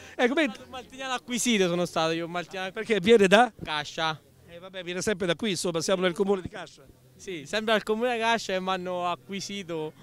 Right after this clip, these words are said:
Speaker 2: qui a Maltignano.
Speaker 1: Ecco, letteralmente, eh, santese significa sagrestano, colui che in qualche modo, eh, accudisce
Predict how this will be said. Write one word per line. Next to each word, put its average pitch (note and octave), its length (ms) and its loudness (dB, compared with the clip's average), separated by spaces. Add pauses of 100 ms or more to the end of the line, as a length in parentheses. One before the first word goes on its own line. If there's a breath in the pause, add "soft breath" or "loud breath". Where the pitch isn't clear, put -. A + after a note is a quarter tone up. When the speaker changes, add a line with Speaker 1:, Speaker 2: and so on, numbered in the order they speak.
(320 loud breath)
Speaker 2:
qui G3 100 -6
a F#3 80 0
Maltignano. E3 880 -6 (240)
Speaker 1:
Ecco, B3 100 -6
letteralmente, G#3+ 920 2
eh, E3+ 320 2
santese E3 840 0 (200 soft breath)
significa C4+ 680 2
sagrestano, F#3+ 1000 0 (220 soft breath)
colui C4 280 -2
che A#3 120 -2
in A3 120 0
qualche C4 340 0
modo, G#3+ 360 2 (200 soft breath)
eh, G3 260 0
accudisce A#3 800 2